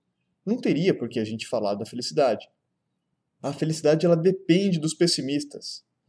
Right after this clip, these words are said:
Então, só falamos dela porque a infelicidade é percebida, esteja ela presente ou à espreita.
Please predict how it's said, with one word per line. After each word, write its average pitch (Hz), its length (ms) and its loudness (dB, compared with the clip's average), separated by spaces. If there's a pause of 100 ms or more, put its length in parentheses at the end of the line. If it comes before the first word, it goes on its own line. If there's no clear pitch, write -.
Então, 175 400 0
só 208 280 2
falamos 135 440 0
dela 139 300 2 (540)
porque 220 280 -2
a 131 40 2
infelicidade 143 680 -2
é 165 40 -2
percebida, 170 640 -4 (460)
esteja 135 400 0
ela 117 160 4
presente 156 760 0
ou 127 180 2
à 147 40 4
espreita. 165 680 -4